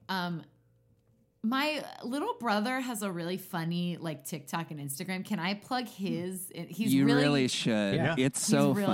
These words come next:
Speaker 2: funny.
Speaker 1: funny.
Speaker 2: It's
Speaker 1: It's really
Speaker 2: very, very
Speaker 1: funny.
Speaker 2: funny.
Speaker 1: I'm gonna, I'm look at, it's on Instagram. He is, um, I mean, if you type in Evan Walter, you'll find it, but I think his, like, username is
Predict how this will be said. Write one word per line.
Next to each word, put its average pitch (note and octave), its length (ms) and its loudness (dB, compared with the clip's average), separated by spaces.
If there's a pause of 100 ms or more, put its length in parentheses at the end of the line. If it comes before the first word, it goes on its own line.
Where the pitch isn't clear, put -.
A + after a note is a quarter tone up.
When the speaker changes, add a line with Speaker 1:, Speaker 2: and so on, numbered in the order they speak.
Speaker 2:
funny. F2+ 120 0
Speaker 1:
funny. - 540 -8
Speaker 2:
It's A#2 220 0
Speaker 1:
It's - 40 -8
really A#2 380 4
Speaker 2:
very, G#2 180 2
very G2 160 2
Speaker 1:
funny. F2+ 320 -2
Speaker 2:
funny. F2 140 -16 (280)
Speaker 1:
I'm F#3+ 140 0
gonna, G#3+ 400 0
I'm F#3 220 -4
look G3+ 240 -6
at, E3 240 -4 (420)
it's F#3+ 360 -6 (180)
on G3 180 0
Instagram. A3 920 -2 (180)
He F#3+ 320 -6
is, E3 360 -4
um, C#3+ 500 -6 (640)
I B3+ 40 4
mean, A#3+ 160 6
if A3+ 120 -2
you A#3 80 -2
type A3+ 280 -2
in A3 200 -2
Evan E3+ 420 -2
Walter, D#3 400 -8
you'll E3 160 -4
find D#3 400 -6
it, F#3 120 -4
but F3+ 100 -4
I D#3 60 -4
think D#3 200 -8
his, D#3 160 -6
like, D3+ 160 -8 (120)
username E3 920 -4 (100)
is C#3 180 -8